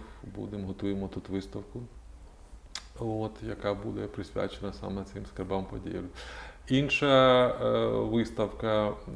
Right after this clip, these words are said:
або інший проєкт, який я хочу зробити, це, е, ну, от, е, історія країни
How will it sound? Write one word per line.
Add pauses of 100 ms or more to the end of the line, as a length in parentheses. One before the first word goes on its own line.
(160)
або
інший
проєкт,
який
я
хочу
зробити,
це,
е, (440)
ну,
от,
е, (520)
історія
країни